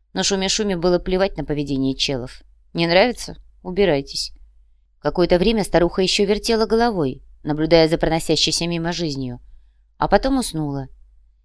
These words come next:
Местные полицейские не мешали. Они знали, что документы у грязной оборванки в порядке, что у нее есть квартира и пенсия.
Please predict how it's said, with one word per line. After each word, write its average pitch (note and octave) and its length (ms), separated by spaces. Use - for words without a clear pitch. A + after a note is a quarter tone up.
Местные F3+ 340
полицейские F#3+ 640
не F#3+ 100
мешали. D3+ 540
Они A#3 220
знали, G3 240
что D3 220
документы F3+ 480
у D#3+ 80
грязной D#3 340
оборванки E3 460
в - 100
порядке, E3+ 540
что - 200
у G#3 40
нее A#3+ 240
есть F#3 240
квартира F3+ 420
и D#3 80
пенсия. C#3 580